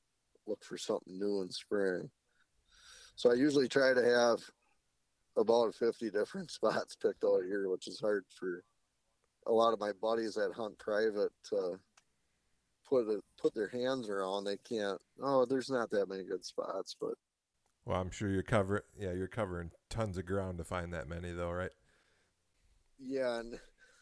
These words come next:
Speaker 1: my fishing partner and I were just talking about the other day, 'cause they lease some pretty nice land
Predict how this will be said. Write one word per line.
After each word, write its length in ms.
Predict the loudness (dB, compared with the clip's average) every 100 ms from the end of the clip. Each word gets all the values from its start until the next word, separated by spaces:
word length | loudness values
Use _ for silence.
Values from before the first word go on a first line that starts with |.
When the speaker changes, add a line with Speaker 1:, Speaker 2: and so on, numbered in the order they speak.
| _ _ _ -2
Speaker 1:
my 200 | 2 4
fishing 400 | 4 2 -2 -2
partner 460 | 0 0 0 -4
and 80 | -2
I 140 | -2 -2
were 180 | -4 -4
just 220 | -8 -4
talking 320 | 0 0 -2
about 220 | -2 -2 -2
the 100 | -2
other 140 | -2 -2
day, 220 | -2 -2
'cause 180 | -6 -6
they 160 | -4
lease 360 | -2 -4 -8 -10
some 140 | -12
pretty 300 | -6 -4 -4
nice 400 | -6 -6 -8 -6
land 440 | -2 0 0 -2